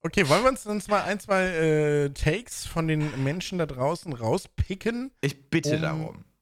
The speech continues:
Speaker 1: ja, äh, ich würd sonst einfach noch mal weiter starten und, äh, die auf, äh, die Leute auf YouTube haben, äh, tatsächlich fast schon Texte geschrieben. Äh, deswegen versuche ich jetzt fehlerfrei vorzutragen. Und zwar schreibt,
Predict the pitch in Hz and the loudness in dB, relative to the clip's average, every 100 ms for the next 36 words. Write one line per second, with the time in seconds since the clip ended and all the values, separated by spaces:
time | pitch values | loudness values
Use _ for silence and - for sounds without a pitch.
0 | _ - 135 78 - _ 131 151 165 - | _ -10 -8 -8 -12 _ -4 -2 -2 -4
1 | 247 254 226 185 190 202 190 175 151 185 | -4 -4 -6 -6 -4 -2 -2 -2 -2 -4
2 | 208 - 180 165 - 160 165 - _ _ | -4 -6 -6 -6 -4 -4 -4 -6 _ _
3 | - 135 - 131 120 117 123 123 - 123 | -2 0 0 -2 -2 -2 0 0 -2 -4
4 | - 110 120 120 120 123 143 131 - 165 | -4 -2 0 0 0 -2 -2 -4 -2 -2
5 | 196 151 151 - 117 - 131 151 143 - | 0 0 -2 -2 -4 -2 -4 -4 -6 -4
6 | 139 - 139 - 143 - 95 92 - 95 | -6 -6 -8 -4 -6 -6 -8 -6 -6 -4
7 | 95 123 - - _ - 113 110 113 117 | 0 -2 -4 -20 _ -6 -2 -2 0 0
8 | 110 113 113 160 147 135 - 156 147 - | 0 0 0 0 0 -2 -2 -2 -2 -2
9 | 131 - 135 - 98 - 85 127 254 _ | -4 -4 -6 -6 -10 -4 -4 -4 -6 _
10 | _ _ _ _ _ - - 113 117 123 | _ _ _ _ _ -16 0 4 6 6
11 | 127 135 - 120 110 80 - _ _ _ | 4 0 -2 2 2 2 -6 _ _ _
12 | _ _ - 120 - 117 123 131 | _ _ -2 -2 -2 0 0 -2